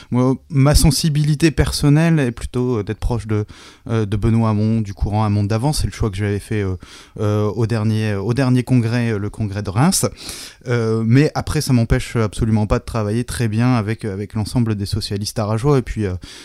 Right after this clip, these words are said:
euh, ces questions-là sont des questions qui peuvent indiquer, euh, quelques éléments sur, sur la personnalité ou sur quelques convictions. Euh, maintenant, euh, l'essentiel, après énormément de déchirements au, au sein du Parti socialiste,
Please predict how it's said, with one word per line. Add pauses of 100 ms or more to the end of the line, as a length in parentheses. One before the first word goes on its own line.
(140)
euh,
ces
questions-là
sont
des
questions
qui
peuvent
indiquer,
euh,
quelques
éléments
sur,
sur
la
personnalité
ou
sur
quelques
convictions. (480)
Euh,
maintenant,
euh,
l'essentiel,
après
énormément
de
déchirements
au,
au
sein
du
Parti
socialiste,